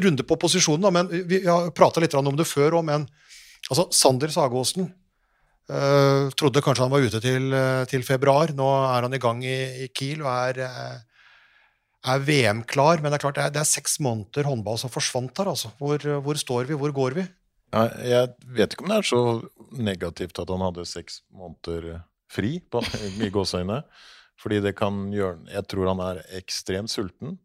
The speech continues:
Speaker 2: Han har jo vært også i gang med kamper, liksom, eh, hver tredje dag i, i fire år nesten, så er det liksom følelsen man har hatt. Så, så, mm, jeg overdriver litt, men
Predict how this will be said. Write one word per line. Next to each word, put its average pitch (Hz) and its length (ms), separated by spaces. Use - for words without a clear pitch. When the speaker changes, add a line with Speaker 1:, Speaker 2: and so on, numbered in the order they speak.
Speaker 2:
Han 98 180
har 95 140
jo 101 80
vært - 400
også 98 320
i 101 80
gang 95 380
med 98 160
kamper, 92 480
liksom, 90 580
eh, 87 320
hver 87 160
tredje 90 320
dag 85 300
i, 85 140
i 85 40
fire 85 240
år 82 220
nesten, 104 340
så 104 120
er 90 40
det 92 120
liksom 85 180
følelsen 80 400
man 80 80
har 80 160
hatt. 98 100
Så, 95 200
så, - 220
mm, 104 260
jeg 95 140
overdriver 90 340
litt, - 300
men 101 160